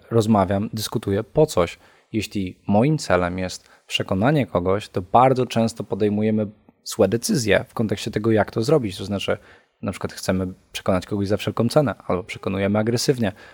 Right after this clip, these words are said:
albo nie zwracamy uwagi na emocje, które towarzyszą drugiej stronie podczas tej rozmowy.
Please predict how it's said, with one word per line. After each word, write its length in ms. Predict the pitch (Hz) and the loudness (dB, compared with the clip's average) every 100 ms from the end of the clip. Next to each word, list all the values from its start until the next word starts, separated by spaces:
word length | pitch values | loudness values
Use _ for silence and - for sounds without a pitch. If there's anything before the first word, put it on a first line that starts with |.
| - | -4
albo 200 | 110 101 | -4 -2
nie 120 | 107 | -2
zwracamy 440 | 98 101 - 95 92 | -4 -6 -4 -4 -2
uwagi 300 | 92 95 101 | -2 -2 -2
na 240 | 107 110 | -2 -2
emocje, 420 | 151 202 220 - | -2 -2 -2 -4
które 380 | - 117 104 98 | -4 2 2 2
towarzyszą 500 | - 104 101 - 104 | 0 -6 -4 -4 -4
drugiej 280 | 107 104 98 | -2 -2 -4
stronie 320 | - 104 98 | -4 -4 -2
podczas 360 | 98 104 107 - | -4 -4 -6 -4
tej 120 | 104 | -2
rozmowy. 420 | 101 107 101 95 | 0 0 -2 -4